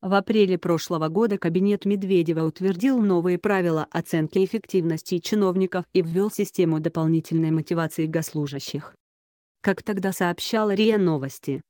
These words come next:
низкие показатели эффективности могут быть основанием для досрочного прекращения исполнения должностных обязанностей того или иного чиновника.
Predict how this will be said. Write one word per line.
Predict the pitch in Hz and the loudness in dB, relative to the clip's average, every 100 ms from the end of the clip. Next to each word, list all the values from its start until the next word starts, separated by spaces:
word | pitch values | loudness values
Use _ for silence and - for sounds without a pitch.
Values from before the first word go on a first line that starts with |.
| _ | _
низкие | 175 165 - 170 | 0 0 0 -2
показатели | 160 160 165 208 247 196 180 | -2 -4 -2 0 0 0 0
эффективности | 190 208 - - 160 156 - 190 | 0 -2 -6 -4 -2 -2 -2 0
могут | 170 156 156 | 0 0 -2
быть | 151 175 | -2 -4
основанием | 170 190 190 202 190 165 165 | -2 0 2 2 2 0 0
для | 165 | -2
досрочного | 160 180 196 180 - 165 156 | -2 -2 0 0 0 -2 -2
прекращения | - 196 190 180 254 254 220 196 | -4 0 0 0 0 2 2 0
исполнения | 190 - 160 170 180 180 165 | -4 -2 0 4 4 4 2
должностных | 175 175 180 165 202 196 | 0 0 -2 0 -2 0
обязанностей | 190 185 240 233 208 202 - 190 | 0 2 2 2 0 -2 -2 -2
того | 170 196 285 | -2 0 0
или | 285 214 233 226 | 0 0 0 2
иного | 196 180 175 160 | 2 2 2 0
чиновника. | - 175 160 147 143 131 135 | -2 0 0 0 -2 -4 -8